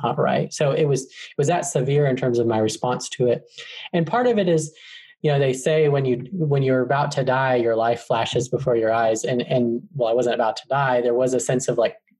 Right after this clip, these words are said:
ending this thing, the whole journey I'd been on. And as an entrepreneur, it can be so challenging that all the emotions that I had probably bottled down or hadn't really fully realized or, or, um, worked out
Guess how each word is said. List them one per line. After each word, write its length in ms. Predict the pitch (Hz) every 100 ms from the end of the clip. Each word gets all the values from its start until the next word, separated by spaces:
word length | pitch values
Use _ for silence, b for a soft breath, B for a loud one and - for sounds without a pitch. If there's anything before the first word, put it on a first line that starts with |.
| -
ending 300 | 139 135 127
this 160 | 117 -
thing, 460 | 156 143 131 127 B B B -
the 60 |
whole 160 | 123 147
journey 360 | 127 131 131 120
I'd 140 | 113
been 160 | 120 123
on. 340 | 123 117 113 B B B B 131
And 160 | 117
as 140 | 120 123
an 80 |
entrepreneur, 600 | 120 117 - 123 127 120
it 100 | 113
can 100 | -
be 100 | 117
so 140 | 117 117
challenging 600 | - 123 139 120 117 117 B B _ -
that 340 | 123 120 - 160 135 - 151 139
all 100 | 139
the 120 | 131
emotions 460 | 123 123 123 143 127
that 180 | 123 123
I 60 |
had 180 | 120 120
probably 200 | 143 127
bottled 440 | 117 120 123 120 120
down 320 | 120 127 120
or 80 | 110
hadn't 240 | 123 131
really 240 | 135 120
fully 320 | - 127 120 113
realized 640 | 120 127 127 120 117 -
or, 240 | 127 - -
or, 380 | 143 127 117 117
um, 280 | 120 151 143
worked 260 | 147 123 -
out 360 | 127 131 127